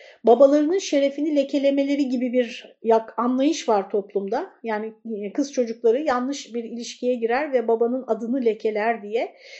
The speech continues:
bir an önce evlendirmek istiyorlar. Böyle bir tehlike olmasın diye. Ve olabildiğince de tabii iyi bir aileyle evlendirmek istiyorlar. Bu yüzden de kız babaları da kızlarına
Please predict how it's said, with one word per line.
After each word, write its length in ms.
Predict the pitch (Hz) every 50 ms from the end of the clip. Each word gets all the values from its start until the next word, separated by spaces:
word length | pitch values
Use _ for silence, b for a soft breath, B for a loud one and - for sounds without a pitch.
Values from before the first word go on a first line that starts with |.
| B B B
bir 80 | 320 381
an 160 | 381 339 294
önce 240 | 269 269 269 311 392
evlendirmek 760 | 349 311 269 277 277 277 277 262 277 262 269 294 285 285 -
istiyorlar. 560 | - - - - 190 180 175 151 165 175 190
Böyle 260 | 208 220 226 220 208
bir 100 | 208 208
tehlike 540 | - 220 190 185 214 202 - 208 202 202 202 -
olmasın 580 | 214 214 214 196 180 170 - - 175 170 147
diye. 260 | 165 240 285 370 370 _ B B B B B B B B
Ve 140 | 254 277 -
olabildiğince 800 | - 285 285 320 311 277 294 285 285 302 339 415 440 381 339 302
de 160 | 294 277 285
tabii 420 | 277 262 254 254 339 403 453 440 - - _ _
iyi 240 | 277 277 302 370 339
bir 180 | 320 - - - -
aileyle 600 | 220 214 202 185 185 190 180 175 180 180 170 165
evlendirmek 600 | 175 190 175 160 170 156 156 165 170 160 175 -
istiyorlar. 480 | - - - - 226 269 330 392 359 302
Bu 100 | 320 330
yüzden 400 | 339 302 285 320 330 339 370 415
de 100 | 415 -
kız 280 | - 359 339 320 285
babaları 540 | 262 277 269 254 269 262 277 285 294 339 294
da 180 | 285 247 240 -
kızlarına 580 | - 254 240 233 233 240 233 233 226 226 220